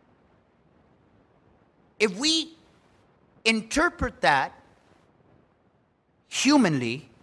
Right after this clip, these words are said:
that's impossible. That's impossible.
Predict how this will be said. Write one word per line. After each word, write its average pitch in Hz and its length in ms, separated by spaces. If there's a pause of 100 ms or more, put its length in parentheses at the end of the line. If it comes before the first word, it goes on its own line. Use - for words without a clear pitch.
(240)
that's 156 180
impossible. 135 560 (1700)
That's 233 120
impossible. 247 500